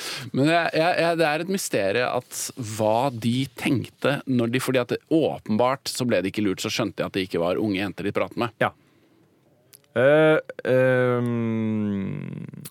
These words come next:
Speaker 2: du s-, eh, skriver mye om at på åttitallet var det så stor interesse for Afrika.
Speaker 1: <laughs> Ja,
Speaker 2: Hvorfor var det
Speaker 1: det
Speaker 2: det med Live Aid og sånn?
Speaker 1: Vi elsker Afrika.
Speaker 2: Var det fordi det liksom ikke var ordentlig oppdaget ennå? Eller var det liksom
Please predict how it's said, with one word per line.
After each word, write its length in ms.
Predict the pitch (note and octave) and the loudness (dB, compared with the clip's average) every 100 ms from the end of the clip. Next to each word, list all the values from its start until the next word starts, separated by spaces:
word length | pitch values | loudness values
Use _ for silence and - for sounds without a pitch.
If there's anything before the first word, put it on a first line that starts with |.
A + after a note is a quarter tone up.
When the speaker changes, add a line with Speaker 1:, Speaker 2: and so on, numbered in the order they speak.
| - _ - - | -18 _ -20 -20
Speaker 2:
du 460 | - - - - A#2+ | -16 -14 -12 -6 -6
s-, 200 | - - | -6 -8
eh, 180 | - A#2 A2+ | -2 -2 -4
skriver 480 | - - G#2+ G#2 B2 | -8 -6 -2 0 0
mye 140 | G#2 | 0
om 80 | G2+ | -2
at 120 | - A#2 | -4 -6
på 120 | A#2 | -6
åttitallet 320 | - G2+ A2+ | -2 -2 0
var 100 | G#2 | -2
det 60 | G2+ | -2
så 60 | A#2 | -4
stor 160 | G#2 | -4
interesse 280 | G2 G#2 F#2 | -2 -4 -4
for 80 | - | -4
Afrika. 500 | F2 E2+ - C3+ C#4+ - - | -2 -2 -4 -6 -6 -10 -8
Speaker 1:
<laughs> 120 | A2+ - - - - - - - | -8 -8 -14 -16 -18 -16 -10 -2
Ja, 80 | E3+ A2+ | 0 2
Speaker 2:
Hvorfor 220 | D3 D3+ | 4 6
var 60 | - | 6
det 60 | D#3+ | 4
Speaker 1:
det 60 | |
Speaker 2:
det 40 | D#3+ | 4
med 100 | D#3+ | 4
Live 400 | A2+ A2+ C#3 A#2+ | 2 2 0 0
Aid 220 | G2+ F#2 | 0 0
og 60 | A2 | 0
sånn? 140 | D#3 F3 C3 - F3 - | 0 -2 -6 -4 -4 -2
Speaker 1:
Vi 80 | C3 | -2
elsker 320 | - - - - | -2 -2 -2 -2
Afrika. 320 | G#2+ - - B3+ - | -2 -4 -4 -4 -4
Speaker 2:
Var 140 | B2 B2 | -2 0
det 40 | |
fordi 100 | D#3+ | 2
det 80 | C3 | 0
liksom 180 | C#3 A#2 | 0 -2
ikke 120 | A2 | 0
var 80 | A2 | 0
ordentlig 160 | F#2 - - | -2 -6 -8
oppdaget 420 | - G2 G2 A#2+ | -2 0 0 -2
ennå? 200 | C3 D4 | -2 -2
Eller 140 | B3 D#3+ | -2 0
var 140 | C#3 | 0
det 140 | C3 A#2 | 0 0
liksom 240 | A2+ | -2